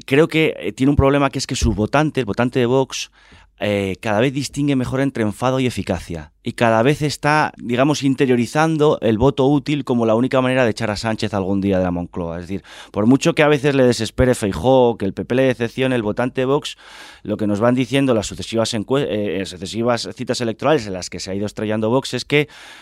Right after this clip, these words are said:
vuelve al P P, quizá no con un enorme entusiasmo, pero sí convencido de que la fragmentación del centro derecha, eh, vuelve imposible, eh, el desalojo de, de Sánchez, y se ha visto claro en estas gallegas.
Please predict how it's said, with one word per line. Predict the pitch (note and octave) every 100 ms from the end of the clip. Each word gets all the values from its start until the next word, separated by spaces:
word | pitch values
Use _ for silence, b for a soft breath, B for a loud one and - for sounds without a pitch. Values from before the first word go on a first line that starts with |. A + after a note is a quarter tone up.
| B
vuelve | G2+ B2 C#3+ D3+
al | D3
P | C#3+
P, | E3+ D#3
quizá | G2+ G#2+
no | A2+
con | B2+ B2+
un |
enorme | A2+ B2 D3 C3 C3+
entusiasmo, | D3 C#3 D#3+ C#3+ C#3 D3+ - B B -
pero | G2
sí | F#2+ A#2+
convencido | C#3 B2+ - C3+ C3+
de | C3
que |
la | A2
fragmentación | G2 G2 G#2 G2+ F#2+ A#2
del | A#2
centro | A2+ A#2+ A#2+
derecha, | A2+ A#2+ A#2+ A#2+ A#2 -
eh, | - F#2 F2+ E2+
vuelve | G2+ A2
imposible, | G#2+ G2+ - A2 G#2+ A2+ A#2 -
eh, | F#2 E2+ D#2+
el | F2 F2
desalojo | F2 E2 F2 E2
de, | D#2+ D#2
de | - F#2
Sánchez, | A2 F#2 D2+
y | F2+
se | F#2+
ha |
visto | F#2+ G2+ F2+
claro | F#2+ G2
en | F#2
estas | F2 E2+
gallegas. | D#2 D#2+ E2 D2 -